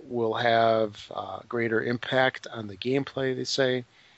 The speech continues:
Uh, weather effects like rainstorms and blizzards can impact visibility. Uh, players can employ special environmental skills using, uh, items such as bottles and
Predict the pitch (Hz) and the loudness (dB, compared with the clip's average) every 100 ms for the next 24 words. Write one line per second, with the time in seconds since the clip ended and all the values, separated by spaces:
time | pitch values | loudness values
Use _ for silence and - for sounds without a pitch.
0 | _ - - - 98 98 98 113 113 117 | _ -16 -12 -10 -10 -8 0 2 4 2
1 | - 123 113 - - - - 107 98 90 | 2 -2 0 -2 -2 -2 -6 -12 -12 -8
2 | 107 110 110 - 117 110 104 95 117 117 | -4 -2 -2 -2 -2 -2 -6 -2 2 4
3 | 117 117 110 - 110 107 117 113 117 110 | 4 0 0 -2 -4 -6 -8 -6 -6 -6
4 | - 104 92 104 151 160 151 147 143 139 | -8 -8 -6 2 4 6 6 4 0 -2
5 | 131 - - - - _ 107 101 _ _ | -4 -12 -20 -20 -20 _ -16 -16 _ _
6 | - 107 104 - - 101 95 - 104 - | -10 -4 0 -2 -2 -6 -8 -6 -2 0
7 | 120 110 - 107 104 95 104 98 113 131 | 2 2 2 0 -4 -4 -4 -2 0 2
8 | 139 - - 131 123 117 - - _ _ | 2 2 4 6 6 4 0 -4 _ _
9 | _ _ _ _ _ _ - - 127 117 | _ _ _ _ _ _ -18 -6 -2 0
10 | 113 107 101 - _ _ - - 98 - | 0 0 -4 -12 _ _ -20 -16 -14 -8
11 | 107 104 98 98 - 107 - 95 - - | -6 -6 -2 -2 -2 0 -2 -2 -6 -6
12 | 95 95 92 95 | -8 -8 -10 -12